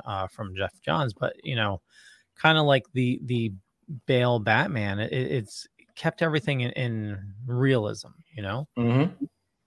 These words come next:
Speaker 1: Like, you, you could see this is, you know, somebody just took a McLaren one and, uh, just, uh, you know, painted it black, added some armor.
Speaker 2: M-,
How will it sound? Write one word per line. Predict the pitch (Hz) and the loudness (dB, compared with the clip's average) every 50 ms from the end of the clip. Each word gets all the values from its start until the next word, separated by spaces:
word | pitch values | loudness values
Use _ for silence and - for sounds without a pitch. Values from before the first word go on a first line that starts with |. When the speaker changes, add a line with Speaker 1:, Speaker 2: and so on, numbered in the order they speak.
| _ _ | _ _
Speaker 1:
Like, | - 131 113 - - - | -4 -4 -4 -4 -6 -6
you, | 135 | -6
you | - - 156 147 147 | -4 -2 -2 -4 -2
could | - - 180 165 | -4 -6 -6 -6
see | - - 156 135 123 120 | -4 -2 0 2 2 2
this | 107 123 110 - - | 2 0 0 0 0
is, | 127 113 113 107 - - - - | -2 0 0 -2 -4 -8 -6 -4
you | 120 113 | -2 0
know, | 107 104 104 | 0 0 -2
somebody | - - - 123 117 117 117 117 | -2 -2 -2 0 2 2 2 2
just | 107 117 117 - - - - | 0 -2 -2 -4 -6 -10 -6
took | - 131 123 - | -4 -4 -2 -2
a | 127 | -4
McLaren | 123 120 113 113 117 117 - - 123 117 113 117 117 123 123 117 110 | -2 -2 -2 -2 -2 -4 -4 -2 0 2 2 2 2 0 0 -2 -2
one | 104 104 110 120 143 160 | -2 -2 -2 -2 -4 -4
and, | 156 131 113 110 107 | -4 -4 -4 -4 -2
uh, | 110 110 107 110 107 104 - _ _ _ - - - - - _ _ _ _ _ _ | -2 -2 -4 -4 -6 -8 -10 _ _ _ -10 -10 -10 -10 -12 _ _ _ _ _ _
just, | - 120 - - - - | -6 -6 -6 -6 -4 0
uh, | - 120 117 117 120 120 120 123 127 - | 2 2 4 2 2 0 -2 -4 -6 -6
you | 120 110 | -4 -4
know, | 107 104 | -2 -4
painted | - - - 113 117 117 117 117 | -4 -6 -4 -2 -2 -2 -2 -2
it | 120 - - | -4 -4 -2
black, | 120 113 107 117 139 143 - | 0 2 2 2 0 -2 -2
added | 113 110 113 123 131 117 | -2 -2 -2 -2 -4 -6
some | - - 135 - | -6 -6 -6 -2
armor. | - 151 123 131 139 147 170 175 - _ _ _ _ _ _ _ _ _ _ _ _ _ _ _ _ _ - - - - - _ _ _ | 0 0 2 2 2 2 0 -2 -4 _ _ _ _ _ _ _ _ _ _ _ _ _ _ _ _ _ -20 -20 -20 -20 -20 _ _ _
Speaker 2:
M-, | 98 - | -12 -12